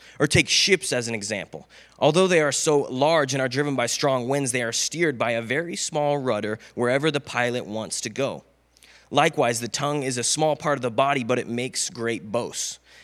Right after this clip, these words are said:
Consider what a great forest is set on fire by a small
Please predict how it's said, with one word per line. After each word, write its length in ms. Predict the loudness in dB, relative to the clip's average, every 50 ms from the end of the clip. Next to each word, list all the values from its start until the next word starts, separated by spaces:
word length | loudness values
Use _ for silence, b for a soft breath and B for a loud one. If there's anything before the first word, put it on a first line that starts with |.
| B B
Consider 360 | -4 -2 2 4 4 6 6
what 140 | 6 4 4
a 40 | 4
great 240 | 2 2 0 0
forest 440 | 0 -2 -2 0 0 0 0 -2 -4
is 120 | -2 -2 -2
set 200 | 0 0 -2 -2
on 120 | -4 -4
fire 400 | -4 -4 -4 -4 -2 -4 -4 -6
by 200 | -6 -6 -6 -4
a 60 | -2
small 560 | -2 -2 -2 -2 0 0 0 0 -2 -2 -6